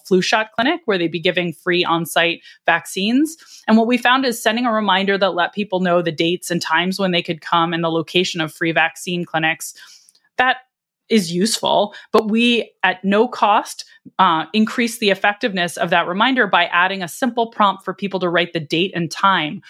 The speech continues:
when they intended to show up. And that, uh, that simple prompt to make a concrete plan led to about a four percentage point increase in vaccinations. And these are the kinds of things that I think organizations and individuals tend to think, "I, you know, I don't need to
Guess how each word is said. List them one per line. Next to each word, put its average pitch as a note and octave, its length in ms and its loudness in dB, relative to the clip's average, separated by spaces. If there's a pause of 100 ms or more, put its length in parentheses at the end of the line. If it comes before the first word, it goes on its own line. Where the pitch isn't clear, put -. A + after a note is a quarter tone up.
(180)
when F#3 160 4
they G#3+ 280 4
intended D#3 600 -8
to E3 80 -6
show D#3+ 280 0
up. - 220 -2 (240)
And G3 140 4
that, G#3 320 2 (380)
uh, D#3 300 2
that F3+ 240 0
simple B3 440 -2
prompt F3+ 400 -2
to F3+ 80 -4
make F3+ 280 0
a - 60 -4
concrete F#3+ 680 -2
plan F3+ 460 0 (220)
led G3+ 140 2
to A#3+ 80 2
about F3+ 200 2
a F3 40 -4
four F#3 240 -2
percentage F3 520 -2
point E3+ 220 -4
increase E3+ 560 -4
in D#3+ 320 0 (240)
vaccinations. F3+ 920 -2 (300)
And A3+ 100 4
these C#4 160 4
are E4 100 2
the A#3 100 2
kinds G#3+ 300 0
of G#3 100 -6
things F#3+ 240 -2
that F3 140 2
I F3 40 2
think F3 240 -4
organizations F#3+ 600 2
and F#3 120 2
individuals A#3 680 2
tend A#3+ 300 0
to B3 100 -2
think, G#3 300 -4 (100)
"I, - 220 0
you G#3+ 100 2
know, G3 180 2
I C#4 60 0
don't D#4 140 4
need A3 160 4
to D#3+ 180 -2